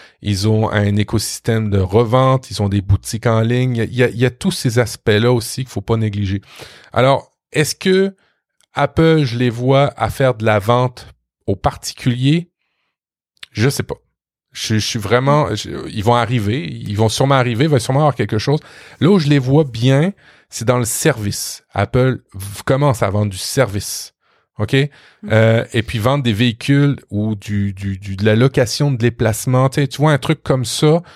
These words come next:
Speaker 1: où là, je fais
Speaker 2: Ouais, ou un réseau de recharge, ouais.
Speaker 1: Ouais, peut-être, mais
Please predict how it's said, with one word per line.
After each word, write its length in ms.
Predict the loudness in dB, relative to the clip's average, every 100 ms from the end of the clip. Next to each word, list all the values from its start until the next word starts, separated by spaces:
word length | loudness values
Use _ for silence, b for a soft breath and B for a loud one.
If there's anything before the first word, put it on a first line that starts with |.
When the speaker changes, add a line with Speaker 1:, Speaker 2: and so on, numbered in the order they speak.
| B B -2
Speaker 1:
où 140 | 2
là, 100 | 4
je 100 | 2
fais 200 | 0 0
Speaker 2:
Ouais, 60 | 0
ou 120 | -4
un 80 | -6
réseau 220 | -8 -8
de 60 | -8
recharge, 580 | -10 -8 -10 -10 -14 -18
ouais. 160 | -18 -12
Speaker 1:
Ouais, 520 | -10 -4 2 4 4
peut-être, 400 | 0 0 0 0 0
mais 220 | -2 -2